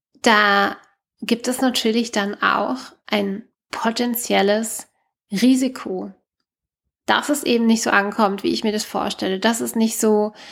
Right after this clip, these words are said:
funktioniert, wie ich mir das vorstelle, dass ich versage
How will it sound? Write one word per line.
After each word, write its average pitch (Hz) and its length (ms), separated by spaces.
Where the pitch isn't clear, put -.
funktioniert, 254 600
wie 208 60
ich 208 140
mir 208 80
das 202 120
vorstelle, 202 760
dass 185 240
ich - 400
versage 190 760